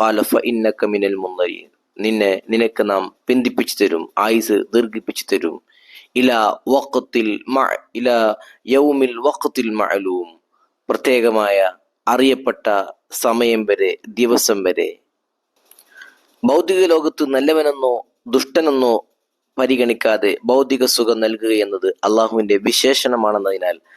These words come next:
അയാളുടെ നിബന്ധന അംഗീകരിച്ചുകൊണ്ട് അള്ളാഹു തആല പ്രഖ്യാപിച്ചു. ഇബ്ലീസിന്റെ ആ ഒരു അപേക്ഷ അള്ളാഹു സ്വീകരിക്കുകയാണ് ചെയ്തത്. അങ്ങനെ ഖിയാമത്ത് നാൾ വരെ ആയുസ് കൊടുത്തതായി അള്ളാഹു തആല സൂറത്തുൽ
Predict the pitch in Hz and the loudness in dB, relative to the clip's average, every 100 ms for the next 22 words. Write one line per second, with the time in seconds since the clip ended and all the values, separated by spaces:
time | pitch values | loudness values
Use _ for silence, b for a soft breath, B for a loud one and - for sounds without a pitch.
0 | B B _ 110 117 113 107 104 110 117 | B B _ -2 2 2 2 0 0 -2
1 | 110 107 95 90 _ _ _ - 120 117 | 0 0 -2 -4 _ _ _ -2 0 0
2 | 107 101 - 95 95 90 85 80 - _ | 2 0 0 -2 0 2 0 0 -10 _
3 | _ 113 110 98 101 98 92 87 80 104 | _ 0 0 0 -2 -2 0 -2 -2 -4
4 | - 98 87 85 - - b b b b | -2 -2 -2 -6 -8 -8 b b b b
5 | - 117 135 135 135 127 120 - 117 127 | -2 2 2 2 0 2 0 0 0 2
6 | 127 123 117 151 160 - 117 - 110 110 | 4 2 0 0 0 2 0 0 -2 0
7 | 110 104 98 123 156 151 123 - 113 98 | 2 2 0 2 2 2 -2 0 2 2
8 | 95 95 87 85 82 - b b b 104 | -2 -4 -4 -2 -6 -8 b b b -4
9 | 107 98 90 92 _ 110 110 127 131 123 | -2 2 0 -2 _ -2 0 0 -2 0
10 | 110 104 98 92 87 - _ - 110 123 | 0 2 2 0 -2 -10 _ -4 0 2
11 | 135 131 107 92 85 _ - 117 113 107 | 2 0 0 -2 -4 _ -2 0 0 0
12 | 104 92 87 101 95 92 92 90 87 80 | 0 0 -2 0 2 2 0 -2 -2 -4
13 | - b b - 104 110 110 104 98 | -8 b b -4 0 0 0 -2 -4